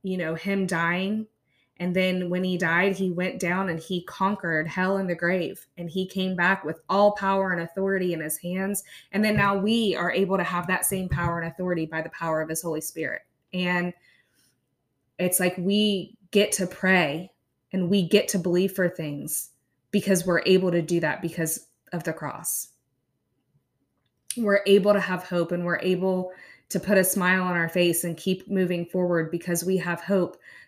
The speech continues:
that we get to spend all of eternity with him. So no matter how hard things get here on this side of heaven,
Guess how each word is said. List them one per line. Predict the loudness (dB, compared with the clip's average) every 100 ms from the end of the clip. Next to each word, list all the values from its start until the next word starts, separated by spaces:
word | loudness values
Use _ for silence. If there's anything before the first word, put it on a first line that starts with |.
| -4
that | 0 2
we | 2
get | 2 0 0
to | -4
spend | -2 -2 -4 -6 0
all | 4 6
of | 6 4
eternity | 0 -2 -4 -2 -2
with | -2 -4 -8
him. | -14 -14 -18 _
So | -6 -2
no | 0 2
matter | 4 4 4
how | 2 -2
hard | 0 0 0
things | -2 -4 -2
get | -4 -4
here | -4 -2 -2 -4
on | -8 -8 0
this | 2 2
side | 2 2
of | 2 2
heaven, | 0 0 0 -2